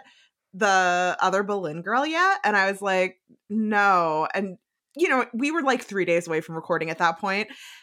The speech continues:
And I could tell something by the tone of her voice when she was like, "It's so long, though." And I was like, "No, it's not. It's, like, six." And then it dawned on me. And I have indeed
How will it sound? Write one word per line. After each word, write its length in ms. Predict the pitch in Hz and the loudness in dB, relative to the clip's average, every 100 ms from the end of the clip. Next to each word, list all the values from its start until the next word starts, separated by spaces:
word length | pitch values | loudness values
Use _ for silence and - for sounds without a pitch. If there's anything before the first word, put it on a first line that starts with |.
| _ _ _ _ - | _ _ _ _ 0
And 120 | - 359 | 0 2
I 100 | 370 | 0
could 180 | 370 - _ | -4 -6 _
tell 540 | - 339 349 427 466 508 - | -12 -6 -2 0 2 0 0
something 420 | - 440 381 440 359 | -4 -2 -2 -2 0
by 120 | 311 | 0
the 100 | 269 | -2
tone 320 | - 330 302 | -4 -4 -2
of 80 | 294 | -2
her 140 | 320 | -4
voice 400 | 254 277 269 262 | -4 0 0 0
when 120 | 269 | -4
she 240 | 254 - 269 | -4 -6 -6
was 200 | 233 233 | -6 -4
like, 240 | 254 214 - _ _ _ _ - | -4 -4 -10 _ _ _ _ -6
"It's 260 | 294 320 | -6 -6
so 300 | - - 359 453 494 | -10 -2 0 2 2
long, 540 | 311 233 262 427 440 262 | 0 2 4 4 2 0
though." 240 | 196 180 | 0 0
And 80 | 208 | -2
I 80 | 240 | -4
was 100 | 302 | -6
like, 100 | 359 | -12
"No, 800 | 480 508 523 554 571 640 587 302 | -14 -14 -12 -12 -4 0 2 0
it's 180 | 233 | -4
not. 340 | 233 226 359 480 | 0 2 2 0
It's, 180 | - 381 | -4 -4
like, 200 | 440 403 | -4 -4
six." 300 | - - 427 | -4 -4 -4
And 140 | 311 330 | -4 -4
then 120 | 403 | -4
it 200 | 427 220 - _ | -4 -10 -20 _
dawned 380 | 220 185 170 156 | -4 0 0 -2
on 200 | 147 139 | -6 -6
me. 380 | 123 110 151 311 _ _ _ - | -6 -6 -6 -6 _ _ _ -6
And 100 | 285 | -2
I 80 | |
have 400 | 320 277 320 359 | -2 -2 0 0
indeed 640 | 370 302 240 190 202 196 | 0 0 0 0 0 0